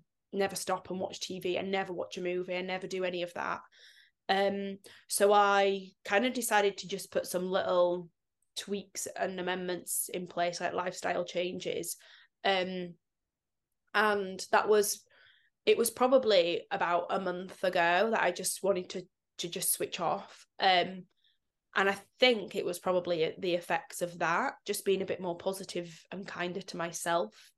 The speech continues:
Um, and my mood has been really consistent, where you said I have high highs and low lows. I do, but my mood over the past couple of weeks has been really consistent, where I've not felt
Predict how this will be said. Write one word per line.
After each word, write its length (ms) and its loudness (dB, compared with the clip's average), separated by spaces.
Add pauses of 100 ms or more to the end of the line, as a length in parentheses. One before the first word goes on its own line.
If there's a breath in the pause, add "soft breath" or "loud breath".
(160)
Um, 560 0 (1160)
and 640 -4 (480)
my 140 4
mood 300 2
has 100 -8
been 340 -4 (180)
really 260 0
consistent, 720 -4
where 140 4
you 180 -2
said 200 -2
I 100 2
have 220 -2 (160)
high 280 -2
highs 340 -2
and 140 -4
low 180 0
lows. 300 2
I 80 2
do, 440 0 (380 soft breath)
but 160 4
my 140 4
mood 280 0
over 200 0
the 100 0
past 380 -8
couple 240 -6
of 100 -4
weeks 240 -6
has 140 -8
been 240 -6
really 200 -2
consistent, 560 -8
where 160 2
I've 200 0
not 200 -2
felt 600 0